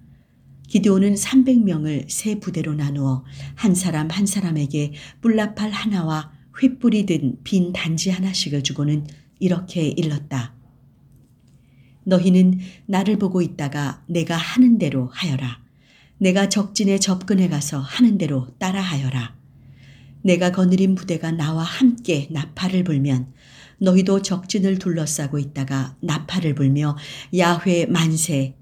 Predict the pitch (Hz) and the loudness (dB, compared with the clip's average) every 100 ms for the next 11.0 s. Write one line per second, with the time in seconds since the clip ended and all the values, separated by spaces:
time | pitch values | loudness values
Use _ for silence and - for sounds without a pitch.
0 | _ _ - 202 185 185 180 160 170 170 | _ _ 2 4 6 6 4 2 0 0
1 | 139 127 - _ _ - 175 156 170 175 | -2 -2 -8 _ _ -10 -4 -2 -2 -4
2 | 151 139 123 - _ _ _ _ _ _ | -6 -6 -10 -12 _ _ _ _ _ _
3 | _ _ _ - 208 202 202 214 - 196 | _ _ _ 0 4 4 4 2 -2 -4
4 | 214 190 180 165 - 196 180 180 175 165 | -4 -4 -2 -2 2 0 2 0 -2 -2
5 | 143 147 156 147 131 135 143 - - - | -2 -2 -2 -2 -2 -2 -4 -4 -10 -10
6 | 151 - 151 151 151 151 160 160 147 135 | -8 -6 -4 -4 -4 -8 -6 -4 -2 -4
7 | - 147 143 - - - 254 233 190 151 | -4 -4 -4 -10 -20 0 4 6 4 -2
8 | - 151 139 135 180 180 185 180 170 - | -6 -6 -6 -4 -4 -2 -4 -4 -6 -12
9 | - - 170 185 - 196 202 202 180 - | -18 -6 -4 -4 0 2 4 0 -2 -8
10 | 120 - 156 151 - 165 131 - 127 113 | -8 -8 -8 -6 -4 -2 -4 -4 -8 -8